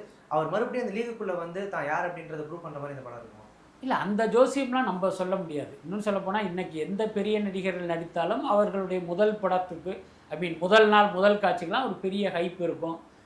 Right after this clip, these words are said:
Speaker 2: அப்புறம் முதல் நாள் வசூலுங்கிறது பார்த்தீங்கன்னா ஒரு பெஞ்ச்மார்க்கை கிரியேட் பண்ணும். அதெல்லாம் நம்ம பார்த்துக்கிட்டு தான் இருக்கோம். விடாமுயற்சிக்கு சொல்லாததா என்ன? ஆனா அந்த படம் எப்படி வந்து சன்சை இதாகுதுன்னு தானே,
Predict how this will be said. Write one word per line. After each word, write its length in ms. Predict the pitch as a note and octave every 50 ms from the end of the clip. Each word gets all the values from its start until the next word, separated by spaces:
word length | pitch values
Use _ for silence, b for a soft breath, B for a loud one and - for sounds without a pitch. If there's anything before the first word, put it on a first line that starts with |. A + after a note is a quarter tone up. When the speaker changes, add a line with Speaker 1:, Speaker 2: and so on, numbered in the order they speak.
| B -
Speaker 2:
அப்புறம் 200 | E3 E3+ D#3+ D#3+
முதல் 300 | F3 F#3+ A3 A#3 A#3 A#3
நாள் 160 | A3+ G#3+ G#3
வசூலுங்கிறது 680 | F#3 E3+ F3 E3+ - A3 G#3+ G#3+ G#3 G3+ F#3+ F#3+ F3 E3 E3+
பார்த்தீங்கன்னா 360 | F3 E3+ E3+ E3 E3 G3 A3
ஒரு 120 | G#3+ F#3 E3
பெஞ்ச்மார்க்கை 560 | F3 F3+ F#3 - - G3+ F#3 F3+ F3+ - E3+ E3
கிரியேட் 360 | - E3 E3 E3+ E3 E3 -
பண்ணும். 200 | - D3 C#3+ D3
அதெல்லாம் 240 | D3+ F3 G3 A#3+ C#4
நம்ம 160 | C4+ A3+ G3
பார்த்துக்கிட்டு 420 | - F3+ F#3 G3 - G3 F#3+ F3+
தான் 140 | F3 F#3+ F#3
இருக்கோம். 220 | F3 D3 - - -
விடாமுயற்சிக்கு 680 | F3 G3+ G#3+ A3+ A3+ A3 G#3+ G#3+ G#3+ - G3+ F3+ F#3 -
சொல்லாததா 520 | F#3 F#3 F#3+ G3 F#3 - - - E3 E3 D#3 D#3+ - - - - - - - - - -
என்ன? 240 | D#3 D#3+ D3 B2+ - - - -
ஆனா 140 | D#3+ G#3+
அந்த 180 | A#3 G#3 D#3+ C#3
படம் 300 | - - G3 B3 C4+ A#3
எப்படி 380 | F#3 F3+ - - D4+ D4+ D4 B3
வந்து 200 | G#3+ G#3+ G#3+ B3+
சன்சை 400 | - G#3+ G#3 G#3+ A3 G#3+ A#3+ A#3
இதாகுதுன்னு 600 | G#3+ G3 A3+ B3 A#3+ A3 G3+ G#3+ G3 G#3 G#3 G3+
தானே, 200 | - G3+ F3 D3